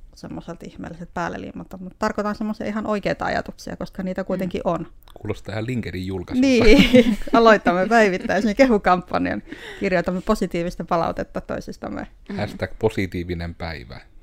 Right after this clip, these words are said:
Speaker 1: Mm.
Speaker 3: Jos
Speaker 2: Niin.
Speaker 3: tämä trendaa viikon sisällä, niin
Speaker 2: Posiperjantai.
Speaker 3: lahjoitamme miljoona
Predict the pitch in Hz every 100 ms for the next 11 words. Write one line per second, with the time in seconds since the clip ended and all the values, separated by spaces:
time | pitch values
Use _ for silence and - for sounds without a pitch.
0 | - 247 240 95 - 92 104 92 - 110
1 | 110 98 87 87 101 92 - 87 - 98
2 | 90 87 87 92 101 - 90 90 90 90
3 | 87 95 92 95 92 85 82